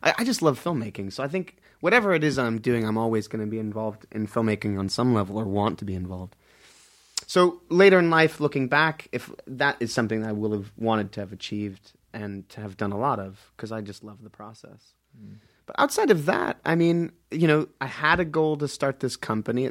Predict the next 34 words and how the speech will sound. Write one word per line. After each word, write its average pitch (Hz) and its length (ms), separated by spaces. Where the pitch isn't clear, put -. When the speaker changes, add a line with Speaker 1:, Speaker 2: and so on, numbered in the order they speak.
Speaker 1:
That's 120 280
something 120 340
that's 113 160
happening, 110 760
and 104 100
I'm, 101 280
it's, - 340
it, 110 160
it, 104 240
I'm 113 160
constantly 120 480
in 110 100
amazement 110 560
that 113 160
we're 107 140
able 110 180
to 107 80
do 104 280
this 110 360
and 107 100
that 101 140
people 110 240
somehow 107 360
get 101 380
what 110 160
we're 107 100
trying 104 300
to 104 60
do 104 220
with 107 120
these 110 180
horror 101 260
movies. 107 460
And 101 220